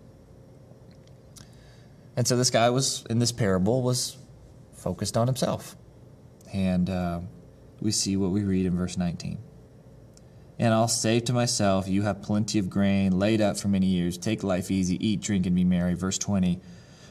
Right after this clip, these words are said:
"But God said to him, 'You fool, this very night your life will be demanded from you.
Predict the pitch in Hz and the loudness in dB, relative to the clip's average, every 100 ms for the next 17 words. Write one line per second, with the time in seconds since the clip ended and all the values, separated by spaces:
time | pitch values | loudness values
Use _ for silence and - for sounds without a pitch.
0 | - 120 95 107 101 - 92 85 98 92 | -4 -2 2 2 2 0 -2 -4 -2 0
1 | 95 139 147 147 131 98 - - - - | 4 4 4 4 2 0 -8 -18 -20 -20
2 | - - - - - - - - 117 113 | -20 -20 -10 -8 -8 -10 -14 -2 0 2
3 | 131 143 143 127 104 90 92 101 101 101 | 4 4 4 4 2 0 -2 0 2 2
4 | 110 113 101 98 98 98 95 90 85 - | 2 0 0 0 2 2 4 2 0 -6
5 | 78 82 | -8 -8